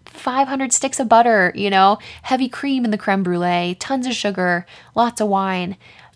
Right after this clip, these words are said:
And I had the best fucking dinner of my life. Like, it was so fun. I connected with my family. I was barely thinking about the food. Like, yes, it was delicious and I enjoyed it, but it wasn't the, it wasn't the forefront of my mind. I was connecting with Eric's parents, who I hadn't seen in a while,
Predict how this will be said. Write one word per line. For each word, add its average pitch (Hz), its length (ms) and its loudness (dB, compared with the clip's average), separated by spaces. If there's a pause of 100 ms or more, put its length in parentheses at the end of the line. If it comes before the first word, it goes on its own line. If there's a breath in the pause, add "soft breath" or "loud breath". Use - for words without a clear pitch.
(140)
And 214 100 -4
I 214 40 -2
had 240 160 -6
the 220 80 -6
best - 600 -4 (240)
fucking 196 540 -4 (120)
dinner 185 420 -2
of 185 100 -2
my 190 200 -2
life. 180 420 -2
Like, 196 140 -4
it 196 40 -4
was 196 140 -4
so 220 340 0
fun. 190 520 -4 (260 loud breath)
I 202 80 -8
connected 226 480 -4
with 220 160 -4
my 196 140 -2
family. 214 680 -4 (340 loud breath)
I 277 80 0
was 269 140 -2
barely 262 580 -4 (200 soft breath)
thinking 220 360 -4
about 185 200 0
the 175 40 -10
food. 165 360 -4
Like, 208 140 0
yes, 240 180 2
it 262 60 -6
was 240 100 -10
delicious 202 500 2
and 202 120 -4
I 190 40 -2
enjoyed 180 460 -2
it, 233 260 4 (300 loud breath)
but 214 80 -2
it 220 100 -6
wasn't 220 480 -2
the, 196 320 2 (360 loud breath)
it 226 80 -6
wasn't 254 300 0
the 269 80 -4
forefront 208 540 -2
of 185 80 -4
my 185 120 -2
mind. 175 440 -4
I 196 100 0
was 190 300 -4
connecting 202 520 -6
with 202 160 -6
Eric's 196 260 0
parents, 196 280 -6
who 208 60 -8
I 202 40 -6
hadn't 196 220 -6
seen 240 240 -4
in 220 60 -2
a 214 60 -2
while, 185 420 0